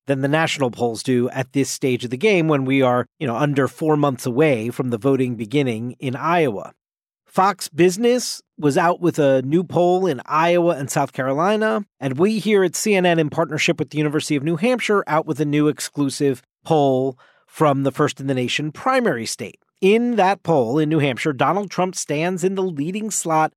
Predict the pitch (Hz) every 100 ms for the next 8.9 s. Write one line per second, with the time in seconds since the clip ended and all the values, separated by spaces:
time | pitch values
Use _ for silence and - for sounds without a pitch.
0 | _ 139 139 - _ - 226 247 254 240
1 | 170 165 180 170 - 156 - 156 95 -
2 | - _ - 113 120 147 170 208 208 185
3 | - 160 151 165 151 - 156 139 131 117
4 | 117 113 107 113 - _ - - - -
5 | 151 151 127 135 110 135 123 107 131 120
6 | 120 117 139 175 - 104 127 131 - -
7 | 131 220 277 - _ - 202 185 180 160
8 | 160 160 135 165 - - 262 175 160